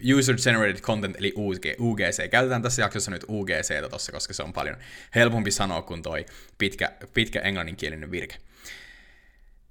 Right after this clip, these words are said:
Niin tätä U G C:tä on käytetty nyt muutaman vuoden ajan. Se on yleensä tarkoittanut jotain kuvaa, jotain videoa, jotain arvostelua siitä tuotteesta, jonkun tietyn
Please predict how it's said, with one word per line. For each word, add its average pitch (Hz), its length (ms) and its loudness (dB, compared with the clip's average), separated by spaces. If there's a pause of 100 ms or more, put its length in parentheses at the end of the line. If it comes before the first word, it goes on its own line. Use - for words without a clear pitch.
(140)
Niin 95 240 0
tätä 110 160 4
U 160 160 4
G 190 60 2
C:tä 131 360 4
on 107 80 -4
käytetty 127 480 4
nyt 98 200 0
muutaman 104 500 0
vuoden 92 380 2
ajan. 113 460 4
Se 110 120 -2
on 104 120 0
yleensä 110 340 2
tarkoittanut 95 500 -2
jotain 87 540 -2 (100)
kuvaa, 92 840 2
jotain 87 420 -4
videoa, 85 720 -2 (220)
jotain 92 400 0
arvostelua 87 960 -2
siitä 90 220 -4
tuotteesta, 87 640 -4
jonkun 90 260 -6
tietyn 85 440 -4